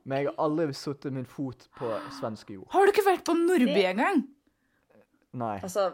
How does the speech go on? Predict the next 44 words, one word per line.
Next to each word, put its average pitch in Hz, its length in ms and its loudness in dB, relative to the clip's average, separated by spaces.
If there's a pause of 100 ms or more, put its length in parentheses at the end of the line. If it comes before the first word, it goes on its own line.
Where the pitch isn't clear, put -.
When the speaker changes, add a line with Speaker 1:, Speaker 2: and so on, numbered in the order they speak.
Speaker 2:
jeg 165 120 -2
Speaker 1:
Men 170 100 4
jeg, 165 120 4
Speaker 2:
tipper, 180 80 -2
Speaker 1:
igjen, 220 120 2
Speaker 2:
Maria, 196 160 4
Speaker 1:
altså, 175 240 0
Speaker 2:
jeg 160 100 -4
tipper 175 240 0
når 175 80 4
han 165 60 4
Speaker 1:
samtidig 135 160 2
Speaker 2:
sier 214 100 0
at 190 100 -4
ikke 214 160 -8
har 185 60 -6
vært 190 120 -8
i 185 40 -18
Sverige, 190 300 -6
så 170 80 -18
betyr 170 320 -10
det 147 80 -10
bare 131 200 -2
ikke - 300 -16
vært 156 200 -6
i 156 60 -8
Sverige, 170 280 -6
ass. 143 80 -8
Speaker 1:
Nei, 170 120 0 (120)
altså, 147 260 -4
Speaker 2:
Det 175 100 -10
Speaker 1:
nei, 165 160 -2
men 165 160 -4 (280)
jeg, 143 180 0
jeg 147 260 -2
er 139 120 -2
fra - 100 -6
Bergen, 135 400 2
sant? 110 240 -8
Vi 131 60 -4
drar 139 320 2
ikke 113 240 -6
på 110 100 -8
harryhandel. 95 760 -4